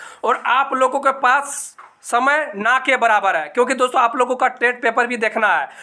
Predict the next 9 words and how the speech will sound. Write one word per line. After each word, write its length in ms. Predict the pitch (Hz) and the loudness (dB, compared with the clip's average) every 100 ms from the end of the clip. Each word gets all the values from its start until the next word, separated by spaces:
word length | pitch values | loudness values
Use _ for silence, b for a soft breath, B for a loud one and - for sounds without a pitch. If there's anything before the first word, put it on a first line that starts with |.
| B B | B B
तो 60 | 214 | 0
दोस्तों 320 | 208 247 330 | 0 2 2
मैं 100 | 277 | 2
आप 340 | - 226 262 262 | 2 2 2 2
लोगों 300 | 254 254 285 | 2 2 0
के 100 | 285 | 0
लिए 80 | 277 | -4
सजेस्ट 480 | 277 247 240 294 285 | 0 0 0 -2 0
करूंगा, 420 | 254 269 262 | -2 -2 0